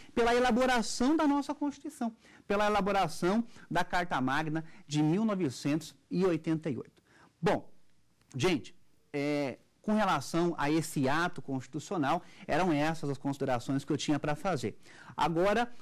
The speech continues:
uma outra coisa importante ainda dentro do conceito de poder constituinte diz respeito à sua titularidade. Lembra que eu falei pra vocês com relação ao manifesto do Abade de Sier, que o poder constituinte,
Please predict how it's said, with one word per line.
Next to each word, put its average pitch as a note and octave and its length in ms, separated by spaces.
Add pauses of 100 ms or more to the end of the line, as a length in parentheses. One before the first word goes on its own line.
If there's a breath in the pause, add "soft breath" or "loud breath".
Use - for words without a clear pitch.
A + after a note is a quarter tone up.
(120)
uma G3 220
outra B3 360
coisa G#3+ 260
importante G3 540
ainda A#3 240
dentro G#3+ 480
do F3 120
conceito F3 560
de D3+ 80
poder D3+ 340
constituinte E3 580
diz E3+ 180
respeito D#3+ 600 (240 loud breath)
à E3+ 120
sua G3 280
titularidade. D3+ 1000 (480 loud breath)
Lembra C4+ 180
que - 60
eu G3 60
falei F3 260
pra E3+ 100
vocês F3 480
com E3 100
relação D#3 680 (240 loud breath)
ao C3+ 400
manifesto C#3+ 720
do C3 80
Abade C3+ 320
de B2+ 160
Sier, D3+ 480 (320 loud breath)
que C#3+ 680
o C#3+ 140
poder D3 460
constituinte, C#3+ 1040